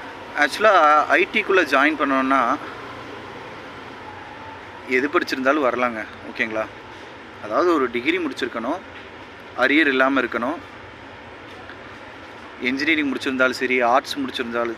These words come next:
சரி. இன்ஜினியரிங்ல நீங்க ஐ டி தான் இருக்கணும், சி எஸ் தான் இருக்கணும் அப்படின்லாம் கிடையாதுங்க. ட்ரிபிள் ஈ ஆ இருக்கட்டும், இ சி ஈ ஆ இருக்கட்டும், மெக்கானிக்கலா இருக்கட்டும்,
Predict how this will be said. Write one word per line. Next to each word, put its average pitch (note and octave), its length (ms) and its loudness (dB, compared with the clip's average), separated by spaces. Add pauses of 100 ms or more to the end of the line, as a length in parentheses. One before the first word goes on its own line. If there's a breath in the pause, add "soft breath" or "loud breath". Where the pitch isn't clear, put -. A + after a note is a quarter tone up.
(180)
சரி. A2+ 440 -2 (3750)
இன்ஜினியரிங்ல F#3 760 4
நீங்க E3 260 4
ஐ D3 180 6
டி E3 100 6
தான் D3+ 160 8
இருக்கணும், B2+ 400 0 (140)
சி - 220 2
எஸ் E3+ 200 4
தான் C3 200 6
இருக்கணும் C3 160 0
அப்படின்லாம் C3+ 440 4
கிடையாதுங்க. A#2 440 2 (800)
ட்ரிபிள் D3+ 220 2
ஈ E3 100 8
ஆ C#3+ 100 8
இருக்கட்டும், B2 460 0 (240)
இ D3+ 80 2
சி D#3 280 2
ஈ C#3 40 6
ஆ B2+ 60 8
இருக்கட்டும், A#2+ 600 -2 (240)
மெக்கானிக்கலா C3+ 460 4
இருக்கட்டும், A#2+ 340 0